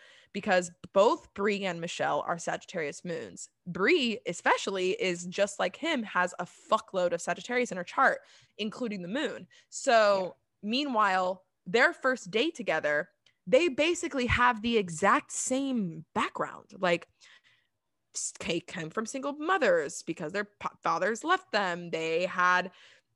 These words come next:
Speaker 1: I can't think of, there were the more details about it all, but it was, like, all this
Speaker 2: Always
Speaker 1: stuff that
Speaker 2: radiating
Speaker 1: Matt
Speaker 2: to friend or gravitating towards
Speaker 1: Yes.
Speaker 2: friends with our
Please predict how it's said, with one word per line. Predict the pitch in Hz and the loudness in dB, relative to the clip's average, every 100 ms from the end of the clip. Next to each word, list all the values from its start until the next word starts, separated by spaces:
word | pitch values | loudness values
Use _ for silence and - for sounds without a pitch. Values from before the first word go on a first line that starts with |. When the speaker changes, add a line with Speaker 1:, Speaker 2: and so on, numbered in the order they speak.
| _ | _
Speaker 1:
I | - | -6
can't | 190 - - 226 202 - | -6 -8 -4 -2 -2 -4
think | 208 - | -10 -8
of, | 208 - | -10 -6
there | 220 220 | 0 2
were | 233 | 2
the | 240 | 0
more | 269 285 294 | 2 4 4
details | 254 - 254 214 202 196 - | 0 2 4 6 2 -6 -8
about | 196 214 208 202 | 0 4 6 6
it | |
all, | 202 196 196 185 | 6 6 8 6
but | 190 220 | 4 2
it | |
was, | 226 254 | 0 0
like, | 285 - | 0 6
all | 247 285 | 6 8
this | 311 294 | 4 2
Speaker 2:
Always | 202 254 - | 4 4 2
Speaker 1:
stuff | |
that | 214 185 - | -4 -4 -2
Speaker 2:
radiating | 190 190 202 | 0 2 4
Speaker 1:
Matt | 233 262 | 4 4
Speaker 2:
to | 240 | -2
friend | 175 _ 185 180 - | -10 _ -4 -2 -4
or | 180 | -4
gravitating | 180 175 175 - 415 | -2 -2 0 4 6
towards | 311 175 | 4 -2
Speaker 1:
Yes. | |
Speaker 2:
friends | 175 175 | -6 -12
with | - | -8
our | - | -6